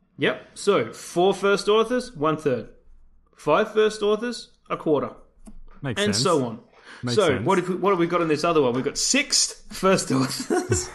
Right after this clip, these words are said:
Speaker 1: <laughs> and we've got six senior authors. They can have exactly the same thing. Congratulations,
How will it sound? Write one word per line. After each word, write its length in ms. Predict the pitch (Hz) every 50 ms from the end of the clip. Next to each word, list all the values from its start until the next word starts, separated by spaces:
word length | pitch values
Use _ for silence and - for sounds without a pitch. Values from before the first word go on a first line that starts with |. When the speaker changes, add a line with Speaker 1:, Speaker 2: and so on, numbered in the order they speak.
| - -
Speaker 1:
<laughs> 480 | 120 110 - - - - 113 - -
and 160 | - 156 175 180
we've 100 | 190 190
got 120 | 214 208
six 320 | - - 226 226 226 - -
senior 380 | 226 233 233 226 220 196 196
authors. 360 | 196 196 190 202 202 180 180 -
They 140 | 160 156
can 120 | 151 156 151
have 180 | 143 143 135
exactly 400 | 143 131 139 143 139 135 147 135
the 80 | 127 123
same 240 | - - 127 127 120
thing. 300 | - - 151 123 113 - - - - - _ -
Congratulations, 800 | - 170 165 185 220 185 - 185 175 165 165 160 165 165 160 -